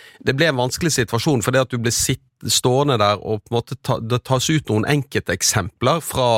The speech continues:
fra dekningen vår, og hvis man går inn i det og gjør det, så vil man alltid kunne finne eksempler i alle medier på at man har saker som, eh,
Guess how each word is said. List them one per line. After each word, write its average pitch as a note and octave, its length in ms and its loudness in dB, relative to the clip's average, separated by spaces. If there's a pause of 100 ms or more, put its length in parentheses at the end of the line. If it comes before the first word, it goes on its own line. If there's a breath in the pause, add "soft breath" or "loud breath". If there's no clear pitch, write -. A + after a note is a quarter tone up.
(920)
fra A#2+ 280 0
dekningen G#2+ 640 0 (120)
vår, E3 240 2 (400 loud breath)
og A2+ 80 -2
hvis - 120 0
man B2+ 160 0
går B2+ 180 -2 (120)
inn D3 220 4
i G#2+ 120 2
det D3 120 2
og A2+ 120 2
gjør B2 260 2
det, C#3+ 100 2 (200)
så B2 560 2
vil A2+ 400 -2 (120)
man G2 160 0
alltid C3+ 280 -4
kunne G#2 180 0
finne A2 380 0
eksempler G2 400 -2
i F#2+ 40 0
alle A2 160 0
medier G#2+ 320 0
på F2+ 140 -6
at F#2+ 100 -4
man F2 160 -2 (200)
har G2+ 140 0
saker F#2 420 -4
som, E2+ 240 -6
eh, - 200 -6